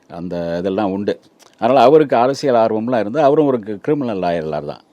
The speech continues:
லாயரா இருந்தார். அவருக்கும் ஒரு நிறைய அந்த அரசியல்வாதிகள் மட்-, மட்டத்துல ஒரு நல்ல கை இதெல்லாம் இருந்து, அவங்க அப்பா கூட அந்த ஆரம்பத்துல அரசியலுக்கு வரல அவரு. சும்மா இப்போ ஒரு பொதுநலத்தோடு அவர் இருந்துட்டாரு. இவருக்கு வந்து அரசியல் ஆர்வம் இருந்ததா இல்ல. ஆனா அந்த எல்லோரும் பழகியிருக்காரு, எல்லோரு கூடயும்.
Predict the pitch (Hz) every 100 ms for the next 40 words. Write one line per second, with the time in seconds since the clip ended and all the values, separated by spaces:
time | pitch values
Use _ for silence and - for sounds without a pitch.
0 | _ 92 95 98 87 85 90 143 127 139
1 | 123 135 110 101 107 110 92 85 - -
2 | 104 95 92 90 90 90 - 87 90 87
3 | 90 90 82 85 82 - 85 85 80 85
4 | 87 80 98 175 - _ _ 117 131 127
5 | 156 135 160 143 117 123 151 135 160 147
6 | 117 104 156 - 160 117 104 113 90 95
7 | 151 - - 160 147 107 107 95 87 85
8 | 80 78 76 71 71 _ 95 131 131 127
9 | 110 135 113 104 101 107 90 90 - -
10 | - _ 120 185 196 156 151 156 131 156
11 | - 151 123 123 123 120 107 120 120 120
12 | 117 104 92 123 - - _ _ - 151
13 | 151 131 107 127 175 180 156 - 139 185
14 | 160 104 98 90 101 101 87 82 -